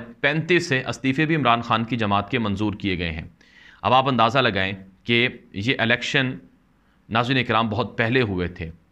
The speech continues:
और इन इलेक्शन में जो इमरान खान की कामयाबी का नोटिफिकेशन था वो अगले दिन जारी हो जाना चाहिए था,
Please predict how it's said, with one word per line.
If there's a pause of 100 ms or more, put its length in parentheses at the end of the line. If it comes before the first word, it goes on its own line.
(160)
और
इन
इलेक्शन
में (340)
जो (320)
इमरान
खान
की
कामयाबी
का
नोटिफिकेशन
था
वो
अगले
दिन
जारी
हो
जाना
चाहिए
था,